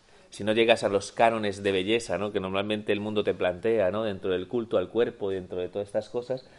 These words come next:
pues te miras a ti mismo al espejo y haces... ¿no? Tal cual, ¿me explico? "Pero mira esto, mira, y, y, ¿y por qué me cuelga ahora todo?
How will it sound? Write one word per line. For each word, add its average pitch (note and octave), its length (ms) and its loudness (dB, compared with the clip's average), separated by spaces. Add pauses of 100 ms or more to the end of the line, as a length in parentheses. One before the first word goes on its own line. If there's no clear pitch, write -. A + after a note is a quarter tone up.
(120)
pues G2 220 -2
te F2+ 80 0
miras A2 260 0
a F#2 80 -4
ti G#2 100 -4
mismo A2 280 -4
al G2 60 4
espejo A#2 380 0
y G#2+ 40 4
haces... G#2+ 200 -2 (2750)
¿no? B3 140 -10 (2500)
Tal F2 160 -6
cual, A#2 320 6 (200)
¿me - 60 -18
explico? G#2 340 -8 (720)
"Pero F#2 200 2
mira A#2+ 260 6
esto, G#2+ 460 0 (500)
mira, A2 140 2
y, G#2+ 160 4
y, A#2 440 0
¿y B2+ 40 0
por A2+ 160 0
qué D3+ 100 4
me D3+ 120 4
cuelga D3+ 360 10
ahora D3 240 12
todo? D3+ 400 6